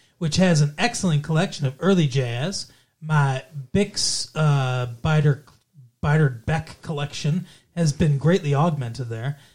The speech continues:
and a nice selection of imported rock and roll. But on Friday, there was a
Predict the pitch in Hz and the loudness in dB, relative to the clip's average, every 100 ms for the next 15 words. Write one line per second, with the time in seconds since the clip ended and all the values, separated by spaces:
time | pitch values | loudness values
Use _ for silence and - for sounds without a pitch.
0 | _ - 175 202 320 - - 202 190 196 | _ -6 -2 2 2 0 0 0 0 -2
1 | - 233 226 151 143 127 - 247 247 165 | -4 -4 -2 0 0 -2 0 0 0 -2
2 | 185 208 202 156 120 113 151 _ _ _ | -2 -2 -2 -2 -2 -6 -16 _ _ _
3 | 156 131 117 - 202 269 175 117 131 135 | -4 -4 -4 -4 2 2 2 -2 -2 0
4 | 135 | 0